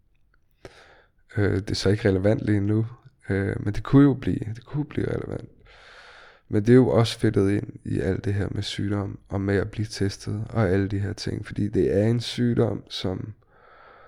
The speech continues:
øh, bliver givet videre igennem generne, så hvis jeg ikke får et barn, så ved jeg jo med sikkerhed, at jeg ikke <laughs> giver den her fucking sygdom videre.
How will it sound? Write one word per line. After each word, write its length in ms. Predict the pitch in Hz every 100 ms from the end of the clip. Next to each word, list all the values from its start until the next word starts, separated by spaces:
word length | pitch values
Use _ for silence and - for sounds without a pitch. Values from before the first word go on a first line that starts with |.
| - _ _ _ _ _ _ _ _ -
øh, 760 | 107 98 - 60 67 60 58 - - -
bliver 180 | - 117
givet 320 | 107 113 104
videre 520 | 101 107 113 127 131 123 - - -
igennem 380 | 110 113 98 107
generne, 580 | 117 87 - - 120 113 113
så 380 | - 107 98 - - _ _ _ _ _ _ _ _ _ _ -
hvis 280 | 107 110 120
jeg 140 | 110 -
ikke 220 | 165 156
får 180 | - 95
et 80 |
barn, 340 | - 80 - - - - - _ _
så 160 | - 131
ved 200 | 127 123
jeg 80 | 110
jo 60 |
med 160 | 110 107
sikkerhed, 520 | - 117 123 123 -
at 180 | - 104
jeg 160 | 104 101
ikke 240 | 101 - - - - -
<laughs> 420 | - _ _ _ -
giver 180 | 120
den 140 | 104 107
her 140 | 113
fucking 400 | 104 110 101 107
sygdom 440 | - 107 110 - -
videre. 300 | - -